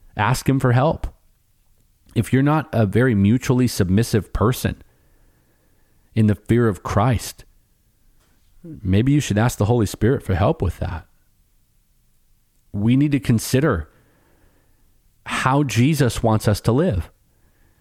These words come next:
When we're to be submissive to others in the fear of Christ, it means we're thinking, "Lord, how do you want me to live?"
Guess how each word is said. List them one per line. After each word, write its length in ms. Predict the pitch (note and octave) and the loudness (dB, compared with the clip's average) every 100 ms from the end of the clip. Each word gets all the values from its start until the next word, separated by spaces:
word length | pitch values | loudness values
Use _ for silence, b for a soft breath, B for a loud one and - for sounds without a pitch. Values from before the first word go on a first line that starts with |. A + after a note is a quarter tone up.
| _ _ | _ _
When 180 | A2+ A#2 | 0 2
we're 140 | B2+ | 2
to 60 | B2+ | 2
be 120 | B2 | 0
submissive 640 | - A#2 A2 B2+ - A#2 - _ _ _ _ - | 0 0 2 0 0 -4 -4 _ _ _ _ -4
to 160 | C3 | 0
others 380 | A#2 A#2+ G#2 F#2+ | 0 2 2 0
in 180 | - G#2 | 0 0
the 80 | G2 | 0
fear 320 | - A#2+ A2 | 0 2 2
of 140 | F2+ | -2
Christ, 440 | - A2+ G#2 F2 F#2+ | -4 0 0 0 -2
it 60 | |
means 320 | G2+ G#2+ G#2 | 0 2 0
we're 200 | G2+ G2+ | 0 0
thinking, 560 | F#2 - C3 B2 G#2 F#2 | 0 -2 -2 0 0 2
"Lord, 400 | G2 G#2+ B2+ C#3+ | 2 2 2 -2
how 220 | - A#2+ | -2 0
do 60 | A#2 | 2
you 80 | A#2+ | 2
want 160 | A2+ | 2
me 60 | G#2 | 2
to 80 | G2 | 2
live?" 400 | G2+ A#2 E3 | 4 2 0